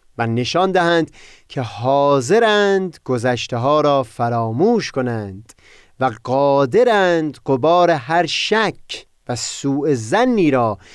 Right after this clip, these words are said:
که ممکن است هنوز بر ضمیرشان نشسته باشد به کلی بزداید. در اینجا من میل دارم یک تلاش بسیار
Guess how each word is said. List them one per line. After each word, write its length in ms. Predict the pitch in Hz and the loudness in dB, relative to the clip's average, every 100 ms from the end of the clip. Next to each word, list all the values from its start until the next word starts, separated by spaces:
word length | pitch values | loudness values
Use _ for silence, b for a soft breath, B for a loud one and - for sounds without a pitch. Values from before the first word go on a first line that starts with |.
| B B | B B
که 120 | - | -2
ممکن 400 | 147 147 135 175 | 2 2 2 0
است 380 | 185 170 147 - | 2 2 0 -6
هنوز 760 | - - 135 180 247 262 240 156 | -18 -6 0 2 4 4 2 0
بر 200 | 139 139 | -2 -2
ضمیرشان 960 | 120 110 135 170 262 233 156 - 131 117 b b _ | -2 -4 -2 0 2 2 0 -2 -4 -4 b b _
نشسته 580 | 120 120 127 117 - 117 | -4 -2 -4 -6 -6 -4
باشد 540 | 113 110 - 160 143 - b b _ | -4 -4 0 0 0 -10 b b _
به 100 | 143 | -4
کلی 840 | 131 - - 143 135 180 226 208 - | -4 -6 0 0 0 0 0 -2 -2
بزداید. 760 | 143 139 117 107 90 104 117 _ _ _ _ _ _ _ _ b b b b b b | -2 0 -2 -6 -10 -14 -20 _ _ _ _ _ _ _ _ b b b b b b
در 120 | 233 | 0
اینجا 260 | 254 247 269 | 2 2 2
من 200 | 262 254 | 2 2
میل 440 | 226 208 226 214 | 2 2 4 2
دارم 320 | 185 180 180 | 2 2 2
یک 240 | 175 175 170 | 2 0 0
تلاش 460 | 147 135 151 143 | -4 0 0 -2
بسیار 580 | 151 131 131 - 139 135 | -6 -2 -4 0 2 2